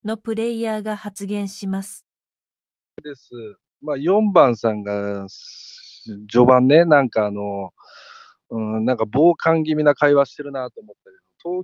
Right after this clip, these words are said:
Speaker 2: 票する位置が私とちょっとリンクしたんでね、ちょっと四番さんいいかなと思いました。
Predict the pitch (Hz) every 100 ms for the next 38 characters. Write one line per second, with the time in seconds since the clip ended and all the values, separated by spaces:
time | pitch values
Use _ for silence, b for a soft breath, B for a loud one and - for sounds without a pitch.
0 | - 180 180 175 175 - - 170 160 131
1 | 156 - 113 98 110 135 131 - 143 -
2 | - 113 110 156 147 107 - 104 95 95
3 | 92 90 - - 123 139 113 95 92 95
4 | 123 - 92 87 - 87 85 _ _ _